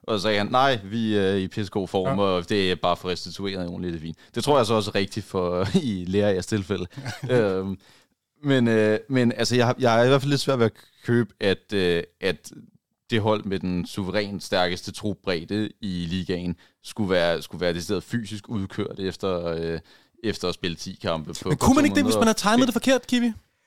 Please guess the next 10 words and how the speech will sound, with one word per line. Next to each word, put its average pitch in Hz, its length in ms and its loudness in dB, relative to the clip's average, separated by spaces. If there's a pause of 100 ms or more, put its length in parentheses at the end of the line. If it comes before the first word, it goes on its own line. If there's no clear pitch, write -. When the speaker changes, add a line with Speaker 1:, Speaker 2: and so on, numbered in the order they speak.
(120)
Speaker 3:
Det 139 80 2
handler 180 200 4
vel 196 120 2
også 180 200 2
ekstremt 196 380 -4
meget 165 280 2
om, 156 460 0
om 139 240 -2
planlægning 156 680 0 (800)
Speaker 2:
Mm. 101 160 -12